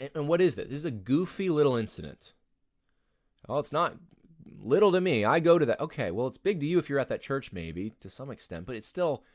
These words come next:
it just shows what? Great immaturity. Why is the guy a pastor? There's probably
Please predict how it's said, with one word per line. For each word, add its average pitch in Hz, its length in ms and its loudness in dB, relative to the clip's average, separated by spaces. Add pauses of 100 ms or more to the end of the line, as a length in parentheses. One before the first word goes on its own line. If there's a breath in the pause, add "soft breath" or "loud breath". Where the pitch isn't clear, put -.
(280 soft breath)
it 175 80 -4
just 214 160 -4
shows 175 260 -2
what? 143 300 -2 (240)
Great 190 180 -2
immaturity. 80 720 -8 (880)
Why 165 180 -4
is 143 100 -4
the 113 60 -8
guy 92 240 -4
a 80 60 -8
pastor? 80 520 -12
There's 110 140 -12
probably 190 260 0